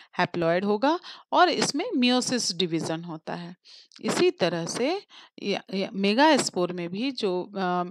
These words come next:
मेगास्पोर मदर सेल जो होते हैं, जो कि मेगास्पोर बनाते हैं, तो वो diploid होते हैं और मेगास्पोर जो होता है वो haploid होता है और इसमें भी meiotic डिवीजन होता है, meiosis होता है।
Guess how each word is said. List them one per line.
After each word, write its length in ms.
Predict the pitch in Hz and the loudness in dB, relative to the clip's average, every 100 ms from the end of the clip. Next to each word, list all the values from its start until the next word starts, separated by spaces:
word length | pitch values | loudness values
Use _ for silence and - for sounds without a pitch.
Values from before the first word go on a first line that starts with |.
| - 190 180 170 | -8 -8 -8 -8
मेगास्पोर 640 | 185 185 202 214 - 254 | -4 0 2 2 4 4
मदर 260 | 262 202 208 | 4 2 2
सेल 320 | 208 208 180 | 2 0 0
जो 120 | 165 | -2
होते 260 | 165 170 185 | -6 -6 -6
हैं, 220 | 202 254 | -4 -4
जो 120 | 214 | -4
कि 140 | 196 202 | -6 -6
मेगास्पोर 560 | 185 180 185 - 185 | -4 -2 -2 -2 -4
बनाते 360 | 180 175 165 233 | -4 -6 -6 -8
हैं, 60 | 247 | -4
तो 80 | |
वो 120 | 262 247 | -2 0
diploid 480 | 214 202 196 208 | -2 2 4 2
होते 260 | 175 151 - | 0 -8 -10
हैं 160 | 180 254 | -6 -2
और 160 | 254 | 0
मेगास्पोर 640 | 220 208 220 220 - 214 190 | -2 0 2 2 0 -2 -2
जो 120 | 180 | -6
होता 220 | 170 185 | -6 -6
है 80 | 180 | -4
वो 220 | 196 294 | 0 0
haploid 480 | 254 - 190 185 175 | 0 -2 2 2 2
होता 280 | 156 - 175 | -4 -10 -8
है 260 | 208 320 359 - - - - - - | -2 -2 -4 -12 -14 -14 -16 -10 2
और 340 | 233 294 370 - - | 6 6 4 -2 -12
इसमें 380 | - 190 208 202 | -8 -6 -4 -4
भी 300 | 190 294 440 _ _ _ - | -2 -4 -4 _ _ _ -4
meiotic 460 | 208 202 202 - - | 2 4 4 0 0
डिवीजन 460 | 220 185 175 180 | 2 4 4 0
होता 260 | 180 175 196 | -4 -8 -8
है, 60 | 196 | 0
meiosis 560 | 208 202 202 220 - | 4 4 4 0 -2
होता 220 | 170 - | -10 -12
है। 240 | 170 - | -14 -14